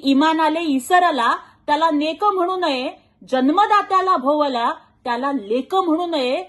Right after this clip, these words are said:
ही ओळ तुमच्यावरती तंतोतंत लागू होते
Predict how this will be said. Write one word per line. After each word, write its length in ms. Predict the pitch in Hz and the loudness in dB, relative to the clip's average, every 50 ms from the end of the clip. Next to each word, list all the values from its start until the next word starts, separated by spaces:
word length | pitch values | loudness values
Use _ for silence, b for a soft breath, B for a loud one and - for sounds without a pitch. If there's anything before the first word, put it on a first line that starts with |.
| b b b b b - | b b b b b -12
ही 140 | 254 262 - | -12 -10 -6
ओळ 320 | - 240 277 285 269 226 185 175 - _ _ _ _ _ _ | -4 -2 -2 0 -2 -2 -4 -8 -14 _ _ _ _ _ _
तुमच्यावरती 800 | 220 202 208 208 - 262 254 240 226 202 190 _ 277 294 294 - - | -14 -14 -12 -10 -10 -8 -6 -6 -8 -10 -10 _ -8 -8 -8 -8 -10
तंतोतंत 580 | 208 196 208 208 240 233 226 233 233 226 226 220 - | -10 -10 -8 -6 -6 -6 -6 -6 -10 -12 -10 -10 -10
लागू 400 | 226 196 185 165 165 165 202 208 | -10 -8 -10 -10 -10 -10 -10 -10
होते 540 | 196 190 185 - 208 196 180 165 - _ | -10 -12 -12 -12 -14 -14 -14 -16 -18 _